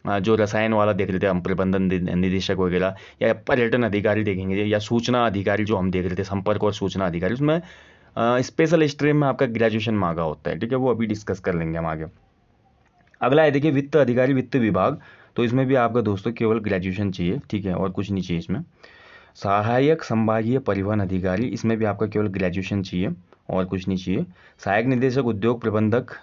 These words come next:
तो यहाँ पे हमारा चाहिए केवल ग्रेजुएशन और कुछ नहीं चाहिए, किसी भी स्ट्रीम से ग्रेजुएट हो आप, बीए, बीकॉम, बीएससी, बीटेक, ठीक है, कोई भी आपका, अ, ग्रेजुएशन होना चाहिए, बस हो गया, किसी भी स्ट्रीम से।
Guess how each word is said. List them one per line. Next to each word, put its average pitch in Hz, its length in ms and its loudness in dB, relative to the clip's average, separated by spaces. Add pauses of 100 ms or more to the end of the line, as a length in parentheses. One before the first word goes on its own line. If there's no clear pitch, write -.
(120)
तो 104 100 0
यहाँ 98 160 0
पे 107 140 -2
हमारा 101 340 0
चाहिए 95 280 -4
केवल 101 260 0
ग्रेजुएशन 101 760 -2
और 98 160 -2
कुछ 90 180 -6
नहीं 98 100 -2
चाहिए, 117 280 -2
किसी 165 340 -2
भी 160 160 4
स्ट्रीम 143 220 0
से 143 80 0
ग्रेजुएट 113 420 2
हो 92 80 2
आप, 87 120 2
बीए, 107 400 2
बीकॉम, 101 560 0
बीएससी, 98 480 -2
बीटेक, 101 540 0 (520)
ठीक 110 140 -2
है, 131 60 2
कोई 135 300 2
भी 131 120 0
आपका, 110 280 0
अ, 98 340 0
ग्रेजुएशन 101 640 -2
होना 85 220 0
चाहिए, 80 220 -8
बस 82 160 -4
हो 78 60 -6
गया, 80 120 -8
किसी 110 320 -4
भी 101 160 -2
स्ट्रीम 87 360 -2
से। 85 260 -4